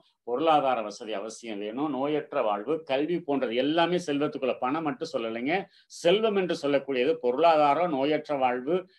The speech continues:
கல்வி, இந்த எல்லா செல்வங்களும் நமக்கு கிடைக்கணுங்க. கீர்த்தி அல்லது புகழ், மக்கள் காட்டக்கூடிய நன்றி,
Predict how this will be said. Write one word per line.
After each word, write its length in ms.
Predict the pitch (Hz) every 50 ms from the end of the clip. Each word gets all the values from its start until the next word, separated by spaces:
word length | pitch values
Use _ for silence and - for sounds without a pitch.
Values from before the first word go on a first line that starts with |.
| _ _
கல்வி, 500 | _ 127 127 135 147 147 165 175 180 180 -
இந்த 260 | 143 123 123 120 117
எல்லா 480 | 117 131 147 170 185 196 196 185 165 -
செல்வங்களும் 420 | 139 135 135 143 151 143 135 143 143
நமக்கு 400 | 131 117 113 107 - - 131 - -
கிடைக்கணுங்க. 680 | 98 98 101 95 - 101 101 101 117 143 165 180 - - _ _ _ _ _ _ _ _
கீர்த்தி 880 | - 147 151 165 165 165 - _ - 127 135 127 113 95 85 - - _ _ _ _ _ _ _ _ _ _ _
அல்லது 460 | _ 117 120 127 123 113 107 151 151 151
புகழ், 600 | - - 113 107 - 135 143 139 117 98 101 -
மக்கள் 680 | 110 117 123 117 _ _ _ - 190 190 190 196 180 180 -
காட்டக்கூடிய 920 | 135 139 139 - - 139 - _ _ _ 110 107 104 107 113 135 104 -
நன்றி, 760 | 113 95 95 98 101 95 110 120 127 123 110 87 78 - _